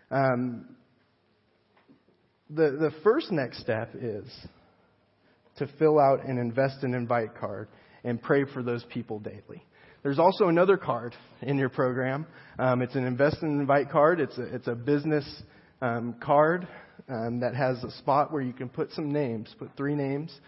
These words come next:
of people you want to pray for, um, you want to love and serve, people you, you want to, um, share the good news of,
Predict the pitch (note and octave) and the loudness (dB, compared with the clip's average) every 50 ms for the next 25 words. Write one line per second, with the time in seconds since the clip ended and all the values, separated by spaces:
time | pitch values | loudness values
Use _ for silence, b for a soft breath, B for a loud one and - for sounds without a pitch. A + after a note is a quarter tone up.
0 | B B B B B - A#2 A#2 - - D3 C#3 D3 D#3 D3 D3 D3 C#3+ C#3 C3+ | B B B B B -8 -8 -6 -4 -4 -4 -2 0 0 0 2 0 0 -2 -4
1 | B2+ - - C#3+ C3+ C#3+ C#3 - - G#2+ - A#2 A#2 - b b b b b b | -6 -4 -4 -4 -4 -4 -4 -8 -10 -10 -10 -12 -14 -20 b b b b b b
2 | b b b b - A2 A#2 A2+ A#2 A#2+ A#2+ B2+ C3 C#3 C#3+ C3 C3 C3 C#3 D3 | b b b b -8 -6 -6 -4 -4 -4 -2 -2 -2 0 0 0 2 2 2 2
3 | C#3 D3 C#3 B2+ - - D3 B2+ G#2 - - - _ _ - C#3 C3 - D3+ C#3+ | 2 0 -2 -4 -4 -2 -2 -2 -2 -4 -10 -18 _ _ -10 -8 -6 -2 0 0
4 | C#3 C3+ C3+ - - C3+ C3 B2+ B2+ C#3 C#3 C#3 C3+ C3+ - - C3+ B2 B2 C3 | 0 0 -2 -2 -4 -4 -4 -4 -2 -2 -4 -4 -6 -10 -8 -4 -4 -4 -4 -4
5 | B2+ B B B B B B B B B - A#2 A#2 A2+ A2+ A2+ A2+ - - D#3 | -8 B B B B B B B B B -6 -4 -4 -4 -4 -6 -6 -4 -2 -2
6 | D3 D3+ C#3 C#3+ B2+ C3 C3+ B2+ B2 B2 B2 B2+ A#2+ A2+ A2+ A2+ - - - - | 0 -2 -2 -4 -4 -4 -6 -4 -4 -4 -4 -4 -4 -6 -8 -12 -16 -20 -20 -20
7 | _ - - B2 | _ -14 -14 -14